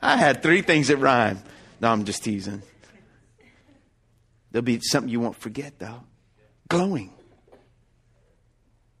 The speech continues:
We are the li-, we are to be the light in a dark world. What am I? John chapter, uh,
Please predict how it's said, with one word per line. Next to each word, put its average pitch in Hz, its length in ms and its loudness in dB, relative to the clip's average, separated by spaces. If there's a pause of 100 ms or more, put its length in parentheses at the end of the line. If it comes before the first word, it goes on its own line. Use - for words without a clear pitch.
(1800)
We 185 220 4
are 208 140 4
the 165 100 2
li-, 139 240 0
we 180 160 2
are 247 100 4
to 196 80 6
be 175 160 0
the 151 100 4
light 127 540 0 (800)
in 131 100 -2
a 123 60 -2
dark 110 360 -6
world. 117 320 -14 (2000)
What 202 140 -6
am 180 160 -4
I? 107 140 -10 (2000)
John 120 460 0 (760)
chapter, - 500 -8
uh, 101 180 -6